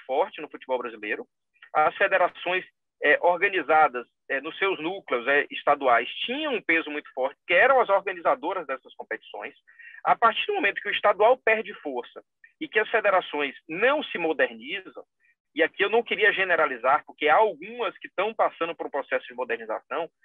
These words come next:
a partir do momento que elas não se modernizam, elas vão perdendo importância.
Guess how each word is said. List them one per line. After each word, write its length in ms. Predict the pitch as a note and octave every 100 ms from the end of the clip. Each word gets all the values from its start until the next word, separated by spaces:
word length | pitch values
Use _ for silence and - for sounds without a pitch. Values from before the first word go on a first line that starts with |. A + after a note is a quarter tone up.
| - -
a 120 | -
partir 180 | C3+ F3+
do 80 | B3+
momento 180 | A#3+ -
que 60 |
elas 160 | G3 -
não 160 | A3 G#3
se 140 | A#3
modernizam, 580 | E3 C3 A#2+ A#2+ G3+ A3
elas 140 | A3
vão 120 | B3
perdendo 380 | C4+ A3 E3+ A3
importância. 580 | A#3 A#3 - E3+ F#3 -